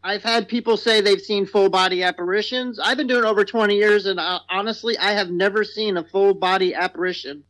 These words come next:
I really would like to. It's never happened. My holy grail was I was at an undisclosed location,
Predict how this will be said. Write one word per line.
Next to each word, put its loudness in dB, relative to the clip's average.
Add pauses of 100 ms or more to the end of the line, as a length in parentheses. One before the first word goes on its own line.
(100)
I 2
really 4
would -4
like -6
to. -6 (120)
It's -10
never -2
happened. -6 (100)
My 0
holy 2
grail 0
was -2
I -4
was -6
at -2
an -6
undisclosed 0
location, 0